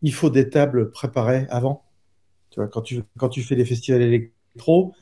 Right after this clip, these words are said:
t'as le mec avec sa table, avec s-, son setup, et puis à côté, t'as un, t'as le mec qui est d'après qui se prépare, tu vois. Et puis quand, euh, quand c'est fini, la, on glisse les tables, euh, et on, on câble et c'est, ça repart. Donc ça, c'est, euh, partager la scène, c'est ça, c'est avoir chacun son setup prêt,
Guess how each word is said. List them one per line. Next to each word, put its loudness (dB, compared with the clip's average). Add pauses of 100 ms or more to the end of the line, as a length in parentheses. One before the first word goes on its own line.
(200)
t'as 2
le 6
mec 6
avec 6
sa 0
table, 4
avec 2
s-, -8
son -8
setup, 4 (300)
et -4
puis -2
à 4
côté, 6
t'as 2
un, 2 (140)
t'as 0
le 2
mec 0
qui -6
est -6
d'après 2
qui -8
se -8
prépare, 0 (420)
tu -10
vois. -2
Et -6
puis -8
quand, 0
euh, 6
quand 0
c'est 0
fini, 6
la, 4 (200)
on 2
glisse 0
les 4
tables, 4 (500)
euh, -2
et 0
on, 0
on -2
câble 2
et 2
c'est, -4
ça -4
repart. -2 (380)
Donc -4
ça, 4
c'est, 6 (220)
euh, 0
partager 8
la 8
scène, 6
c'est 2
ça, 6
c'est 0
avoir 4
chacun 0
son -6
setup 2
prêt, 2